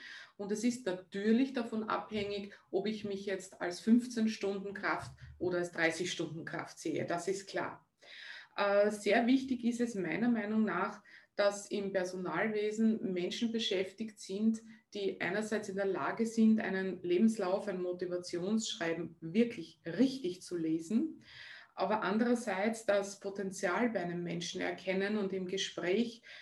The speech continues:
ein gutes Gespür entwickeln, die richtigen Fragen zu stellen, um dann auch die Antworten zu bekommen, die letztendlich darüber entscheiden, ob eine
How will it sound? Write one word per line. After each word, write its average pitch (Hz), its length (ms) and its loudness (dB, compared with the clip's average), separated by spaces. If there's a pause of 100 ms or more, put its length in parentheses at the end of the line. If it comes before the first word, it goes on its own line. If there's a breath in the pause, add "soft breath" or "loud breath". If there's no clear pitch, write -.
(100)
ein 214 160 -2
gutes 233 320 0
Gespür 220 520 2
entwickeln, 214 600 -2
die 202 100 0
richtigen 196 460 -2
Fragen 214 440 0
zu - 140 -10
stellen, 185 640 0 (320 loud breath)
um 196 140 -4
dann 196 180 0
auch 185 160 2
die 233 220 2
Antworten 196 500 0
zu - 160 -4
bekommen, 190 480 -2
die 190 80 0
letztendlich 180 640 -2
darüber 180 380 -2
entscheiden, 175 640 -2
ob 180 240 -2 (100)
eine 180 320 -2